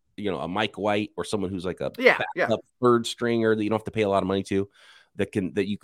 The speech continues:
Speaker 1: you'll be okay with in an emergency situation that has to play. Um,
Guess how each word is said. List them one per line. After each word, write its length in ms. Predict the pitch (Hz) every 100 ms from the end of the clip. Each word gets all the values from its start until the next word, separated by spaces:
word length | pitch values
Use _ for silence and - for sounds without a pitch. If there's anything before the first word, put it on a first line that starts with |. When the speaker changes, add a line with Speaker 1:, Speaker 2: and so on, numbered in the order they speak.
| -
Speaker 1:
you'll 140 | 107
be 160 | 98 113
okay 360 | 123 - 123 117
with 280 | 107 101
in 100 | 101
an 60 | 92
emergency 420 | 98 107 - 92
situation 420 | 87 95 95 87
that 40 | 87
has 120 | 87
to 80 | -
play. 420 | - 90 98 107 _ _ _ _ -
Um, 480 | 87 80 76 65